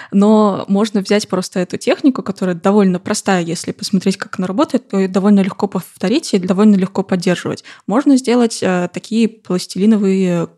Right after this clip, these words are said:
кнопки, карточки на сайте и сделать прям вот целый сайт, если вы делаете какие-то продукты для детей или что-то вот такое стилизованное под мультяшное, можно сейчас уже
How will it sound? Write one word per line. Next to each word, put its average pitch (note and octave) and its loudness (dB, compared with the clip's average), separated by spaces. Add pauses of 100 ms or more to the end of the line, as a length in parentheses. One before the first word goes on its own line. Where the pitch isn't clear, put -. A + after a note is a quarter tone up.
(140)
кнопки, B3+ 0
карточки - -4
на B3 4
сайте B3 -2
и - -8
сделать G#3 -2
прям G3 -2
вот G3 -2
целый G#3 0
сайт, G3+ -2
если F#3+ -4
вы F#3 -6
делаете F#3 0
какие-то - -8
продукты F#3 -6
для F3+ -4
детей C4 -4 (100)
или G3 4
что-то - -10
вот E3+ -10
такое - -8
стилизованное F3+ 0
под F3+ -2
мультяшное, F#3+ 0 (340)
можно F#3+ 0
сейчас F#3+ -4
уже F#3 2